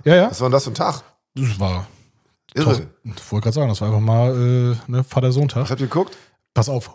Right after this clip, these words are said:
Speaker 1: Weapons. Wird dir nicht sagen, hat aber, äh, irgendwie Jurassic World von den Charts her verdrängt.
Speaker 2: Ja.
Speaker 1: Das ist so ein Horrorfilm. So, ähm,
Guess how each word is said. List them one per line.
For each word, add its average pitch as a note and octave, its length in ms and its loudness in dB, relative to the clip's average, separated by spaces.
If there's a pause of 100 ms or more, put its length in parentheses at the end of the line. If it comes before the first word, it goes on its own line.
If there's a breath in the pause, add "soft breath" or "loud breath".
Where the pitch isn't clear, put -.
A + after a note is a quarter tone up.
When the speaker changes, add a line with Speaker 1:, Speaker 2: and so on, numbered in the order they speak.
Speaker 1:
Weapons. A#2+ 680 0 (280 soft breath)
Wird A#2+ 220 2
dir C3+ 80 2
nicht B2+ 160 0
sagen, C3 260 -4
hat C#3+ 180 0
aber, C#3 540 2
äh, B2+ 40 -6 (140)
irgendwie B2+ 420 0
Jurassic A#2 460 0
World A2+ 360 0
von G#2+ 140 -2
den G#2 320 -4 (120)
Charts - 380 -4
her G#2+ 260 -6
verdrängt. A2+ 560 -2 (100)
Speaker 2:
Ja. F2+ 300 -4
Speaker 1:
Das G#2+ 140 -6
ist A#2 100 -6
so - 80 -6
ein G#2 140 -4
Horrorfilm. C3+ 580 2 (480 loud breath)
So, A#2 500 -2
ähm, G#2+ 640 -2